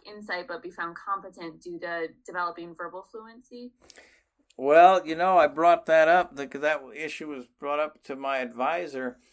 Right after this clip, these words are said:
Speaker 2: and, uh, her response was, "Well, don't we get that same, uh, kind of criticism with autism or other kinds of language development?" In other words, you've just, uh, people in A B are being criticized a lot now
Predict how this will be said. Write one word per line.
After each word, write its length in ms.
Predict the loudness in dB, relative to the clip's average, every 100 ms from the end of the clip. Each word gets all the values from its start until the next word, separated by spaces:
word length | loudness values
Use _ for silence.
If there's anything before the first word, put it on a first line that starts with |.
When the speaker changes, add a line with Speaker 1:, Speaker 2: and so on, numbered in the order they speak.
| _ _ -12
Speaker 2:
and, 320 | -6 -4 0
uh, 260 | 0 -2 -2
her 220 | -2 -2
response 680 | -4 -8 -4 -2 -2 -4 -6
was, 200 | -6 -4
"Well, 460 | 0 2 2 0 _ _ _ _
don't 220 | 2 2
we 120 | -2 -4
get 260 | -4 -2
that 280 | 0 -2 -4
same, 680 | -10 -6 -4 -4 -6 -6 -10 _ _ _ _ _
uh, 200 | -4 -4 -4
kind 560 | -10 -4 -2 -2 -6 -6
of 140 | -8
criticism 800 | -8 -6 -6 -6 -6 -6 -8 -10 -14 _ _ _
with 300 | -8 -8 _ -6
autism 680 | -2 -2 -2 -4 -4 -4 -2
or 160 | 0
other 160 | 0 -2
kinds 340 | -4 -6 -4 -6
of 120 | -6
language 560 | -4 -4 -6 -8 -8
development?" 600 | -12 -6 -4 -4 -6 -10 -6
In 100 | -2
other 200 | 0 0
words, 280 | -2 -4
you've 220 | -10 -12 -8
just, 340 | -8 -8 -6
uh, 280 | -4 -4 -6 _ _ _ _ _ _ -20 -20 -16
people 300 | -12 -8 -4
in 80 | -2
A 120 | -2
B 200 | -2 -2 -2
are 160 | -2
being 280 | -4 -6 -6
criticized 760 | -4 -2 -2 -2 -2 -2 -4 -4
a 60 |
lot 300 | 0 0 -2
now 440 | -4 0 0 -2